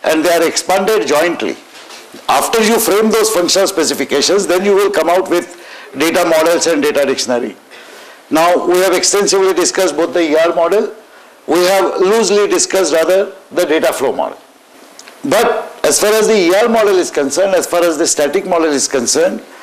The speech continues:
you practically know everything that you need to know, including the data definition language uses of S-, S Q L in order to prescribe, uh, what you call the complete schema.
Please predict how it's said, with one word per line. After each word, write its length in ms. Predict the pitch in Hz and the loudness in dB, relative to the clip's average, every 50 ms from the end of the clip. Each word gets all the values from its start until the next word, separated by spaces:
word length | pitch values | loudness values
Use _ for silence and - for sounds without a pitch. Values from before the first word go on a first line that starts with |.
| - - - - - | -20 -20 -20 -16 -10
you 500 | - 151 170 370 381 - 202 202 - - - - - - - - - - | -4 0 0 2 2 2 2 0 -2 -4 -10 -16 -20 -20 -20 -20 -20 -20
practically 600 | - - 170 165 160 165 175 185 - 190 190 190 | -6 -2 -2 0 0 0 0 0 0 2 2 2
know 160 | 185 180 180 | 2 2 2
everything 460 | 180 165 151 139 165 180 - 190 196 185 | 2 2 2 2 0 0 0 -2 0 0
that 180 | 170 175 - | 0 0 0
you 120 | 170 170 160 | 0 0 0
need 160 | 165 175 170 | 0 -2 -2
to 180 | - - 170 151 | 0 0 0 0
know, 340 | 143 160 175 196 - - - - - | 2 2 2 0 0 -4 -8 -6 -4
including 760 | 175 175 175 170 170 - 220 240 240 208 196 160 139 143 - - - - - - - - - | -2 -2 -2 -2 -2 0 0 2 2 2 2 2 0 -2 -4 -10 -16 -20 -20 -20 -20 -18 -8
the 420 | - 147 175 190 196 190 147 - - | -4 0 0 2 2 2 0 -2 -2
data 260 | 147 160 165 190 190 190 | -2 0 0 2 2 2
definition 460 | 190 175 - 185 196 175 180 190 185 | 0 0 0 0 0 0 0 0 2
language 380 | 175 160 160 175 175 180 170 | 2 2 2 2 0 0 0
uses 400 | 160 160 160 156 160 175 170 - | -2 -4 -2 -2 0 0 0 0
of 200 | 160 147 - - - - | -2 -2 -4 -4 -4 -2
S-, 320 | 147 135 - - - - | -2 -2 -2 -4 -4 -2
S 160 | 156 151 - | -2 -2 -2
Q 180 | - - 208 196 | 0 0 2 2
L 240 | 156 135 139 - - - - - - - - | 2 2 0 -2 -6 -12 -18 -20 -20 -10 -4
in 160 | - 160 160 | -2 0 0
order 280 | 165 147 147 143 165 143 | 2 0 0 0 0 -2
to 120 | - 165 | -2 -2
prescribe, 680 | - - 139 135 - - 175 175 175 160 147 143 147 143 - - - - - - - - - - - | -2 -2 -2 -2 -2 0 0 2 2 2 0 -2 -4 -8 -16 -20 -20 -20 -20 -20 -20 -20 -16 -6 -4
uh, 280 | - 131 135 139 143 139 | -2 0 2 2 2 2
what 200 | 147 156 143 165 | 0 0 0 -2
you 80 | 165 | -2
call 260 | 131 - 127 139 165 | -2 0 0 0 2
the 100 | 175 - | 0 0
complete 420 | 175 - 147 139 139 131 165 190 - | -2 -2 -2 -4 -2 -2 -2 -2 -2
schema. 540 | - - - 202 208 185 269 107 71 - | -4 -4 -2 0 0 2 2 0 -2 -4